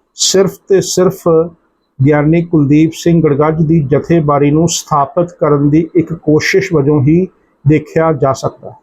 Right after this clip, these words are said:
ਕਿਉਂਕਿ ਦੋ ਤਿੰਨ ਦਿਨ ਪਹਿਲਾਂ ਹੀ ਜੋ ਅਕਾਲ ਤਖਤ ਸਾਹਿਬ ਦੇ ਨਾਲ ਹੀ, ਅ, ਘਟਨਾ ਵਾਪਰੀ ਸੀ, ਜਿੱਥੇ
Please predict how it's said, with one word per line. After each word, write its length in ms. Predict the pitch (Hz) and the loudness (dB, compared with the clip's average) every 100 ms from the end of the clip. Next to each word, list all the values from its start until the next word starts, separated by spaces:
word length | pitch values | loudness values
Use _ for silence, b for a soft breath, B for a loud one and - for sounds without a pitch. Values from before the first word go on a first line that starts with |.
| _ _ _ _ _ _ _ | _ _ _ _ _ _ _
ਕਿਉਂਕਿ 460 | 175 180 175 208 208 | -2 0 2 2 2
ਦੋ 340 | 202 - 165 | 0 0 0
ਤਿੰਨ 260 | 202 202 185 | 2 0 2
ਦਿਨ 180 | 175 175 | 2 0
ਪਹਿਲਾਂ 380 | 170 160 180 170 | 2 2 2 2
ਹੀ 220 | 151 175 | 2 2
ਜੋ 380 | 143 147 170 170 | 2 2 2 0
ਅਕਾਲ 280 | 156 147 147 | 0 -2 0
ਤਖਤ 220 | 156 - | -4 -6
ਸਾਹਿਬ 320 | - 139 143 | -4 -4 0
ਦੇ 120 | 160 | 0
ਨਾਲ 480 | 147 135 139 151 156 - _ _ _ _ 160 | 2 2 2 0 -4 -10 _ _ _ _ 0
ਹੀ, 300 | 180 196 196 | 2 2 0
ਅ, 300 | - 160 151 165 | 0 0 0 -2
ਘਟਨਾ 260 | 143 143 156 | -2 2 2
ਵਾਪਰੀ 400 | 147 135 156 160 | 0 -2 0 0
ਸੀ, 200 | 160 170 | 2 0
ਜਿੱਥੇ 580 | 151 - 175 180 185 | 0 -2 0 2 2